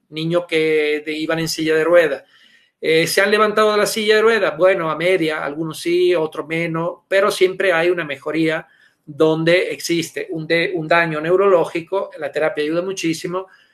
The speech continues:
eh, también luego problemas de comportamiento, ¿no? Déficit de atención, hiperactivo, etcétera, etcétera. Esto es muy buena la terapia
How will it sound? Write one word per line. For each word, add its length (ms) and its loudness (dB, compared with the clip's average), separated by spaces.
eh, 160 -6
también 360 0
luego 280 2
problemas 380 0
de 100 0
comportamiento, 840 -8
¿no? 220 -16
Déficit 300 -12
de 60 -4
atención, 720 2
hiperactivo, 760 -4
etcétera, 400 -14
etcétera. 340 -20
Esto 200 -18
es 60 -10
muy 400 2
buena 300 -2
la 140 -2
terapia 580 -8